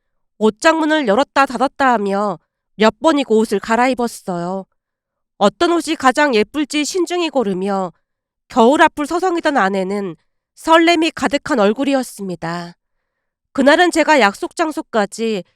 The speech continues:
차로 아내를 데려다 주기로 했어요. 운전하는 동안 아내가 들뜬 목소리로 말했습니다. "갑자기 구독자가 늘어서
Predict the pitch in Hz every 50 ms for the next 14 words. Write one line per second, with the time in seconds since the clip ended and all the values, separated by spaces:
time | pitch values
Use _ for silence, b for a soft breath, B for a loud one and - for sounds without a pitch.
0 | _ _ _ _ _ - - 339 359 359 359 339 214 214 254 277 254 254 233 -
1 | 247 262 269 - 302 285 269 277 220 254 214 208 220 254 - - - 233 208 190
2 | 165 165 170 170 180 180 _ _ _ _ _ _ _ _ _ _ _ _ _ -
3 | 220 240 233 349 370 359 339 349 330 269 294 285 269 240 226 226 233 220 190 156
4 | - _ _ _ _ _ - 214 226 262 285 - 277 269 _ - 269 240 - -
5 | 330 311 294 269 262 - - 320 247 262 220 196 185 202 214 240 269 269 - -
6 | 220 214 185 170 - 160 160 160 170 170 165 _ _ _ _ _ _ _ _ _
7 | _ _ _ _ _ _ _ _ _ _ _ - - 240 247 - - - - 311
8 | 339 - - - 233 392 - - 392 349 320 339 330 269 247 247 285 302 - -
9 | 294 277 294 302 285 226 175